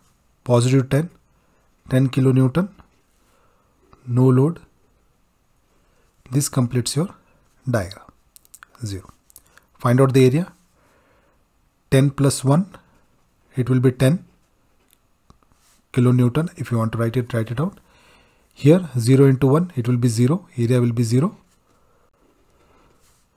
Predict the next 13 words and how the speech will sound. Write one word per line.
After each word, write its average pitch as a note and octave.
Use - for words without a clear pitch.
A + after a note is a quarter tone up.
Here, D3
twenty C#3
into C#3
one, C#3+
area C3
will B2+
be A#2+
twenty B2
kilonewton. C3
Here, C#3
twenty C3+
into C3
one, D3